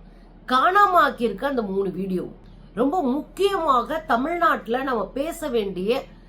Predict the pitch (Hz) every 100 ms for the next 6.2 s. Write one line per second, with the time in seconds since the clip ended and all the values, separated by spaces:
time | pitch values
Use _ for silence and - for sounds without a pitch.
0 | - - 190 190 180 254 311 302 220 -
1 | 151 233 233 151 131 131 - 151 147 -
2 | - - - 175 185 214 185 151 156 151
3 | 127 - - - - 156 170 160 156 160
4 | 240 269 247 233 226 185 147 151 160 180
5 | 156 143 139 196 254 208 214 208 202 180
6 | 165